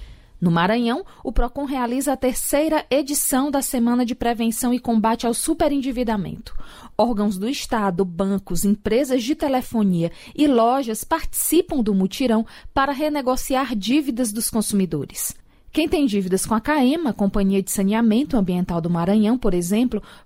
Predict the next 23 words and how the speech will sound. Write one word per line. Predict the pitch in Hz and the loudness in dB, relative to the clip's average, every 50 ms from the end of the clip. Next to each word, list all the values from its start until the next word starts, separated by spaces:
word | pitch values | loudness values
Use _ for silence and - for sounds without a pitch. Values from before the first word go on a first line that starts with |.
| - - | -20 -8
vai | - - 240 254 | -2 -2 -2 -2
poder | 247 277 262 214 202 214 | 0 -2 -2 -2 0 0
negociar | 208 202 202 185 202 202 - - - 180 175 185 | 0 -2 0 -2 -2 -4 -2 -4 -2 -2 -2 -2
o | 262 | -2
débito | 262 240 214 208 214 240 233 - - | -2 0 0 2 2 0 -2 -4 -8
com | - - 285 | -4 -2 0
a | 277 | 0
exclusão | 294 294 - - 294 277 277 214 247 233 233 | 0 -2 -2 -4 -2 -2 0 0 0 0 0
total | - 262 247 240 - 254 240 247 | 0 -2 -4 0 0 0 0 0
dos | 226 262 247 | -2 -4 -4
juros | 214 247 254 233 254 226 | -2 -2 -2 -2 -2 -2
da | 208 254 262 254 | -2 -2 -2 -2
dívida. | 202 196 190 175 156 147 143 - 139 - - - - | -4 -4 -4 -4 -4 -8 -12 -14 -14 -14 -16 -20 -12
O | - 175 | -12 -4
consumidor | - 190 185 - - 190 190 180 170 185 226 254 269 - - | 0 0 0 0 2 0 0 2 2 2 2 4 4 4 4
terá | - 262 240 240 247 | 4 4 0 0 -2
que | 269 - | -4 -6
pagar | - 269 247 233 240 233 | -6 -6 -2 -2 -2 -2
apenas | 233 - 240 226 220 220 208 220 | 0 0 0 0 0 0 0 -2
os | 214 196 | -4 -2
juros | 208 202 202 196 180 | -2 -4 -4 -4 -4
do | 214 | -4
parcelamento, | - - 220 214 - - 269 302 330 339 320 269 247 285 277 - | -2 -2 -4 -4 -2 0 2 2 2 2 2 2 0 0 -2 -8